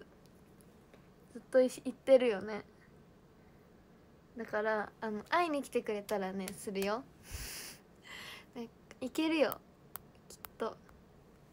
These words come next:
結婚してありがとう。するよ。好きなところのコメントで変なのありました。めっちゃあっ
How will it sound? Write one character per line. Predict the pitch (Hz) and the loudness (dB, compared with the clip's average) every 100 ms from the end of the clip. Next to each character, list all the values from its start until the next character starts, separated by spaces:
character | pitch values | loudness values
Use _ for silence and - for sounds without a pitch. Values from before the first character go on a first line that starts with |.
| - - - - - - - - - - - - - - - - - - - - - - - - - - - - - | -20 -20 -20 -20 -20 -20 -20 -20 -20 -20 -20 -20 -20 -20 -20 -20 -20 -20 -20 -20 -20 -20 -20 -20 -20 -20 -20 -20 -10
結 | 247 | -8
婚 | - 285 | 0 0
し | 285 | 2
て | - | -2
あ | - | 0
り | 262 311 | 0 4
が | 320 | 4
と | 320 285 285 277 | 6 6 6 6
う。 | 269 | 2
す | - | -2
る | 269 | 0
よ。 | 277 277 269 269 269 277 - - - - - - - - - - - - - - - - - - - - - - - | 4 6 4 2 -2 -4 -10 -20 -20 -20 -20 -20 -20 -20 -20 -20 -20 -20 -20 -20 -20 -20 -20 -20 -20 -20 -20 -20 -20
好 | - | -10
き | - | -2
な | 294 247 | 0 2
と | |
こ | 220 220 | 4 4
ろ | |
の | 220 208 196 | 4 2 2
コ | 226 | -2
メ | 220 226 | -2 -2
ン | |
ト | 214 | -2
で | 220 | 0
変 | 233 285 277 | 0 0 0
な | 233 | 0
の | 202 | -2
あ | 196 | -2
り | |
ま | 214 233 | -2 -2
し | |
た。 | - 220 | -4 -6
め | |
っ | 226 | -8
ち | - 339 | 4 6
ゃ | |
あ | |
っ | 403 | 6